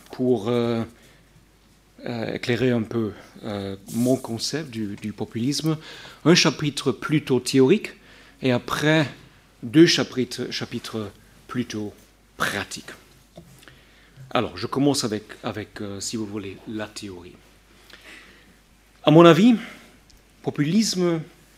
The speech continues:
c'est pas un style politique. Aussi, c'est pas une idéologie spécifique. Et aussi, c'est pas une manière de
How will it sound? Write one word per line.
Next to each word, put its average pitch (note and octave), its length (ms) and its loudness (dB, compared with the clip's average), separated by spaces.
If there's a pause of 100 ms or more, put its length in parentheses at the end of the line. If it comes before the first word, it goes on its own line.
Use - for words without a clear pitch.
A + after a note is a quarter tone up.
(160)
c'est - 420 -4
pas F#3 340 0 (580)
un C3+ 140 0
style A#2+ 580 0 (1160)
politique. - 420 -8 (1500)
Aussi, F3 340 -2
c'est - 280 -4
pas D#3+ 260 -2 (300)
une C3+ 160 0 (260)
idéologie A#2 720 -2 (340)
spécifique. - 640 -8 (1300)
Et C3+ 560 4
aussi, G3+ 480 -4 (440)
c'est - 340 -4
pas F3+ 160 0
une D3+ 200 0
manière C#3+ 840 0 (640)
de B2 500 -2